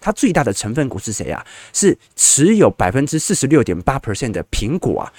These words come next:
所以照理来讲，观众朋友，我们看一下苹果股价。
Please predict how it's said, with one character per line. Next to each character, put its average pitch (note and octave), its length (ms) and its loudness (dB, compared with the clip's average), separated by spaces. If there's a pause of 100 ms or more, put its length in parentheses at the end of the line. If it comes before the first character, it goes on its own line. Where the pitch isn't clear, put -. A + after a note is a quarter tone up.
(180)
所 - 120 6
以 C#4+ 60 10
照 D#4 300 4
理 A#2+ 100 0
来 G3 140 4
讲， A#2+ 200 0 (140)
观 G#3 160 2
众 A3 40 0
朋 F#3+ 80 0
友， C#3+ 40 4
我 - 20 0
们 G#2+ 80 -2
看 - 80 -4
一 D#3+ 60 0
下 C#3 60 2
苹 B2+ 180 -6
果 B2 100 0
股 - 160 -6
价。 - 240 -4